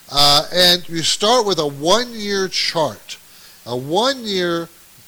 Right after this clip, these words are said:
chart showing daily prices of the stock. So it's one-year daily price stock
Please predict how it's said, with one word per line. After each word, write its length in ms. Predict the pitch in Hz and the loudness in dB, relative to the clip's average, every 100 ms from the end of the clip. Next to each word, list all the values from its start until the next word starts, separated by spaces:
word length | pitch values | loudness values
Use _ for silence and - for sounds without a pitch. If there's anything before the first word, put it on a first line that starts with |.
| - - - | -20 -20 -12
chart 480 | - 156 165 175 | -8 0 0 0
showing 360 | - 165 147 135 113 | -4 -4 -4 -6 -8
daily 460 | 127 151 202 202 196 | -2 2 2 2 -4
prices 920 | - - 165 151 131 123 101 92 - - - - - - - - - | -8 -6 -2 -2 -4 -8 -12 -14 -16 -20 -20 -20 -20 -20 -20 -18 -2
of 340 | - 151 147 139 | 4 4 4 -2
the 100 | 131 | -4
stock. 520 | - 151 107 - - | -2 -2 -4 -10 -12
So 160 | - 127 | -10 -8
it's 100 | 120 | -6
one-year 480 | 147 220 196 185 | -2 -2 -2 -4
daily 420 | 170 143 147 160 147 | -4 -4 -2 -2 -4
price 340 | 151 139 135 | -4 -4 -4
stock 420 | - - 110 - | -8 -10 -12 -14